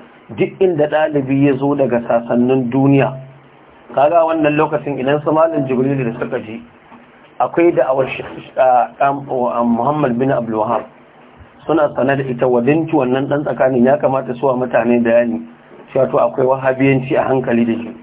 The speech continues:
Da haka ya ce man ja'ahul yashkul awa'isa, duk wanda ya zo yana kawo kukan ƙaran tsanance-tsanance na matsalolin ilimi masu wahala,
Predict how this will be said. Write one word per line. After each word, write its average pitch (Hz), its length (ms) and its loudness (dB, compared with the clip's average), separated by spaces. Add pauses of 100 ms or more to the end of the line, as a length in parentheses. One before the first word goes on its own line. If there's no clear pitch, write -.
(560)
Da 135 140 2
haka 175 200 0
ya 170 180 2
ce 156 100 2
man 160 240 0
ja'ahul 147 560 0 (100)
yashkul 143 600 -4
awa'isa, 131 640 0 (520)
duk 175 160 2 (140)
wanda 170 340 0
ya 139 140 2
zo 131 100 0
yana 131 300 2
kawo 131 400 0 (100)
kukan 135 480 -4
ƙaran 147 560 4
tsanance-tsanance 123 1120 -2 (520)
na 135 200 2
matsalolin 160 1000 0
ilimi 147 420 2
masu 135 380 0
wahala, 120 440 0